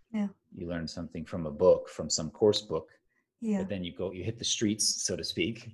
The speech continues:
Speaker 2: and people
Speaker 1: Mm-hmm.
Speaker 2: don't talk that way,
Speaker 1: Mm-hmm.
Speaker 2: right?
Speaker 1: Yeah.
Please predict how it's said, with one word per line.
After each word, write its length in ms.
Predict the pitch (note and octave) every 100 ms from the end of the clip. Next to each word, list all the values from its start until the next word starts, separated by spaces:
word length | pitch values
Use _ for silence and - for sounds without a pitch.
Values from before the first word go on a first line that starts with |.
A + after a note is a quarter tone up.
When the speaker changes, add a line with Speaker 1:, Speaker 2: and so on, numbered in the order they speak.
| -
Speaker 2:
and 140 | -
people 220 | A#3 A#3
Speaker 1:
Mm-hmm. 80 | G#3
Speaker 2:
don't 140 | F#3+ -
talk 220 | G#2 -
that 140 | - A#1+
way, 360 | C2 B1+ - _ _ _ _ _ A3
Speaker 1:
Mm-hmm. 400 | A3 G#3 F#3+ F#3
Speaker 2:
right? 300 | D#3+ D#2+ - _ _ _ _ - - _ _ _ _ _ _ _
Speaker 1:
Yeah. 420 | G#3 F#3+ F3+ F3